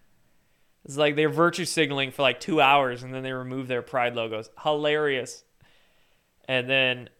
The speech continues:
look, curious screenshot here. Have not seen so few Pride logos in companies' profile pictures for so long. For so long. They do, they're just,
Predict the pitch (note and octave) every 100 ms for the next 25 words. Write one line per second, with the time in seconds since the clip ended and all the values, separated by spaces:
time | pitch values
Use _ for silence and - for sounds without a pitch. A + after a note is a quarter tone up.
0 | _ _ _ - A#3 - - _ _ _
1 | _ _ _ _ - - A3+ G#3+ - G3+
2 | A3 - D3 C#3+ C#3+ D3 _ _ _ _
3 | _ _ - A#3+ A3+ A3+ A3+ - A#3+ A#3
4 | F3+ C#3+ - G3 A3 - - G3 G#3+ -
5 | F#3+ F#3+ E3+ D#3 D3 C3 B2 B2 - -
6 | _ _ _ _ _ _ _ _ - D3
7 | C#3+ F#3+ F3+ F#3+ E3+ D#3+ - - - _
8 | _ - F3+ F3 D3 D3 C#3+ - C#3+ -
9 | F#3 - A#3+ A3+ B3 A3+ A2+ - - -
10 | - - - - - G3 A#3 A3+ A#3+ D3+
11 | - _ _ _ - A3+ F#3+ A3 - G3
12 | G#3 G#3 G3+